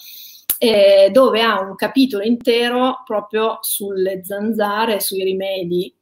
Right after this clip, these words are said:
contro le zanzare, e ci ha fatto delle storie su Instagram, quindi se andate da lui trovate un circoletto di storie salvate, eh, tutto su questa cosa qui. Parte dalle candele alla citronella fino ad arrivare a quello che funziona davvero, che è molto poco, sono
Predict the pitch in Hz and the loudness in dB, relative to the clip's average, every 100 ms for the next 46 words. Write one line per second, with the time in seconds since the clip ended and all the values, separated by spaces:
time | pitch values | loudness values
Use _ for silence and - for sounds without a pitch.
0 | _ - 185 185 196 190 196 262 254 247 | _ -10 -8 -4 -4 -4 2 4 6 4
1 | 240 294 - - - 233 - 233 - 269 | 4 2 0 -6 -4 -4 -2 -2 -2 -4
2 | 220 190 185 - 202 196 190 - 202 - | -4 -4 -6 -4 -4 -4 -8 -10 -10 -8
3 | 214 220 240 226 196 185 196 190 214 233 | -8 -8 -10 -10 -12 -12 -10 -4 -4 -2
4 | 202 214 240 269 269 - 196 196 233 196 | -2 0 2 2 -2 -6 -6 -6 -8 -10
5 | - 196 - 214 214 - - 196 - 220 | -10 -12 -8 -4 -4 -6 -10 -6 -6 -6
6 | 214 - 269 254 247 339 339 - - - | -4 -2 0 0 0 -2 -6 -8 -14 -14
7 | - - - 196 190 190 294 294 294 349 | -14 -6 -2 0 0 2 4 4 2 0
8 | 240 226 208 - 185 190 196 180 160 233 | 0 -2 -2 -2 -6 -8 -6 -6 0 2
9 | 226 220 202 196 185 - 208 208 214 202 | 2 2 -4 -2 -4 -4 -4 -2 -2 -2
10 | 196 - 220 269 277 240 254 294 262 208 | -4 -6 -2 2 4 4 4 2 0 -2
11 | 196 196 202 214 208 - - 190 190 190 | -4 -4 0 2 0 -2 -6 -10 -10 -12
12 | 196 185 - 190 190 190 - 196 196 - | -10 -8 -8 -6 -8 -8 -8 -8 -10 -10
13 | 240 208 262 262 226 - 190 196 - 220 | -6 0 0 0 -8 -2 -2 -2 -4 -6
14 | - | -8